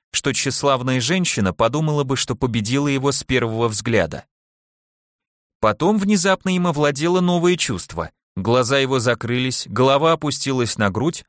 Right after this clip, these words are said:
он поднял руки с жестом сожаления.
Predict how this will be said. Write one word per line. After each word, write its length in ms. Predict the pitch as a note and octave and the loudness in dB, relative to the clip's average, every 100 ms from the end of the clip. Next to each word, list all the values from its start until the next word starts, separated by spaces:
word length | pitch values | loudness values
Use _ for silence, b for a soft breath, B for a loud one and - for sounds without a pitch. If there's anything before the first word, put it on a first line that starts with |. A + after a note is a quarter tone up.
| _ _ | _ _
он 180 | B2+ C3 | -2 0
поднял 420 | C3 B2 C3+ B2+ | 0 0 0 0
руки 300 | D3 F3 F3 | 0 0 0
с 20 | |
жестом 460 | C3+ B2+ C#3 - C3 | 0 0 0 -2 -2
сожаления. 760 | - A2+ A2 F#2+ E2 D#2 D2+ | -2 -2 0 0 -2 -4 -12